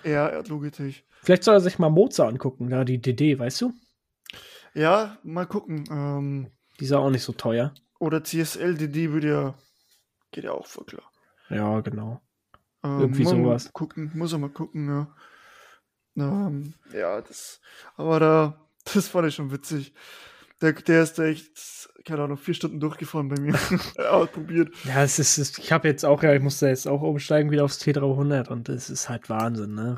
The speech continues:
Speaker 2: Riemen oder, ähm, D D.
Speaker 1: Zahnräder.
Speaker 2: Also,
Speaker 1: Also,
Speaker 2: so
Speaker 1: Zahnräder
Speaker 2: die,
Speaker 1: gegen D D,
Speaker 2: ja.
Speaker 1: ja.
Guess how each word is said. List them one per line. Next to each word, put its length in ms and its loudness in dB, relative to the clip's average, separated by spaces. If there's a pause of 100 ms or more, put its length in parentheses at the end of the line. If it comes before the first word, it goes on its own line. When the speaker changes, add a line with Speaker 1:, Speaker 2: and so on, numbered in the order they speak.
Speaker 2:
Riemen 380 2
oder, 520 -2
ähm, 300 -6 (680)
D 100 2
D. 40 -2
Speaker 1:
Zahnräder. 580 0 (640)
Speaker 2:
Also, 160 2
Speaker 1:
Also, 260 4 (960)
Speaker 2:
so 140 -4
Speaker 1:
Zahnräder 340 2
Speaker 2:
die, 100 -16
Speaker 1:
gegen 300 2
D 80 -6
D, 60 -4
Speaker 2:
ja. 120 2
Speaker 1:
ja. 180 -4